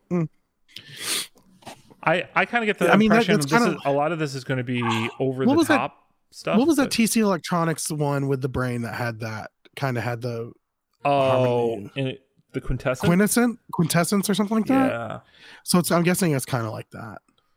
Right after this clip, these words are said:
Speaker 2: Oh, so no one's gonna use it.
Speaker 1: Yeah.
Speaker 2: Okay.
Speaker 1: Dark matter for natural compression and clarity.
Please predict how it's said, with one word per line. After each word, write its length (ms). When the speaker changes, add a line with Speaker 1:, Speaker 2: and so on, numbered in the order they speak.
Speaker 2:
Oh, 260
so 180
no 140
one's 160
gonna 160
use 160
it. 100
Speaker 1:
Yeah. 280
Speaker 2:
Okay. 220
Speaker 1:
Dark 280
matter 280
for 140
natural 460
compression 800
and 100
clarity. 500